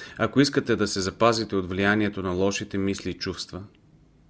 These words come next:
оградете се с положителни мисли и чувства. Те са здрава ограда, щит срещу злото.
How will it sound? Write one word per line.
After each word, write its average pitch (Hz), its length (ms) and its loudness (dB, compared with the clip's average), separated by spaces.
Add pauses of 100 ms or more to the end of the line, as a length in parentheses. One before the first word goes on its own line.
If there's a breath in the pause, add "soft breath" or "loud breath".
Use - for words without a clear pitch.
(760)
оградете 113 480 0
се 113 140 -2
с - 140 -6
положителни 101 640 -2
мисли 92 300 -6
и 78 80 -10
чувства. - 360 -12 (1200 loud breath)
Те 113 120 6
са 110 160 0
здрава 101 380 4
ограда, 80 380 -4 (1000)
щит - 520 -6 (120)
срещу - 360 -6
злото. 90 400 -2